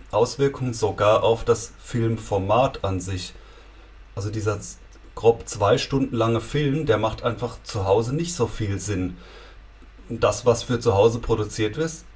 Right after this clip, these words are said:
wird, ist im Wesentlichen so Netflix-Content und das, das übliche Format ist zum Beispiel eine Dreiviertelstunde.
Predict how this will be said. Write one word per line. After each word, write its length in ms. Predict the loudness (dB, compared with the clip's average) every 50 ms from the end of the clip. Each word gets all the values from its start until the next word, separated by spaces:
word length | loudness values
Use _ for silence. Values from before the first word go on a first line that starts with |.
| -20 -14 -8
wird, 260 | -4 -2 -2 -2 -2
ist 180 | -4 -6 -4 -4
im 80 | -4 -2
Wesentlichen 460 | -2 -2 -2 -2 -4 -4 -4 -4 -6
so 160 | -4 -2 -2
Netflix-Content 1120 | 0 0 -2 -4 -4 -14 -6 -4 -4 -4 -4 -4 2 4 4 4 4 2 0 0 -2 -2 -4
und 220 | -4 -6 -4 -6
das, 140 | -6 -8 -6 -8
das 160 | -8 -8 -6
übliche 320 | -8 -4 -2 4 4 6
Format 320 | 6 6 6 8 6 6 6
ist 100 | 2 2
zum 140 | 4 6
Beispiel 240 | 8 8 8 8 4
eine 80 | 6 6
Dreiviertelstunde. 840 | 6 6 6 6 6 4 4 4 2 2 4 4 4 4 2 0 -2